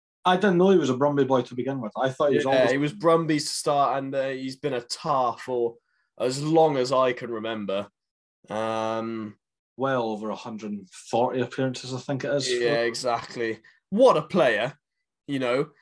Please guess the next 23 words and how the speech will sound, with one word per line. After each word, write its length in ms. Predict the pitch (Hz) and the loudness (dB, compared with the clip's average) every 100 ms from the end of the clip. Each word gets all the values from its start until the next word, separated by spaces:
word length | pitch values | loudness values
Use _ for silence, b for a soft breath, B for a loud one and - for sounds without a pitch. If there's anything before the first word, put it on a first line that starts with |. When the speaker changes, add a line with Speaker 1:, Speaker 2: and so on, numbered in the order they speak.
| b b | b b
Speaker 1:
Hell 140 | 143 123 | 2 4
of 60 | |
a 40 | 151 | 2
Speaker 2:
And 80 | 151 | 0
Speaker 1:
player. 100 | 185 | 0
Speaker 2:
still 280 | 202 196 | 6 6
one 120 | 175 165 | 8 6
of 60 | |
these 220 | 151 143 | 6 0
players 460 | - 165 147 135 135 | 0 4 4 4 2
going 260 | 160 147 143 | 4 4 2
into 280 | 139 - | -4 -6
a 60 | 131 | -6
World 340 | 123 131 123 - | -2 -2 -2 -2
Cup, 300 | 139 127 - | -2 -2 -2
one 140 | 131 | -2
of 120 | 127 | -2
the, 320 | 120 120 120 117 | -2 2 2 2
uh, 220 | 113 107 | 0 -4
older 280 | 123 123 110 | -4 -4 -6
players. 520 | - 113 113 110 - b b b b b - | -6 -4 -4 -6 -10 b b b b b -8
I 100 | - | -2
mean, 560 | 131 127 123 120 120 110 | 0 2 4 4 2 -2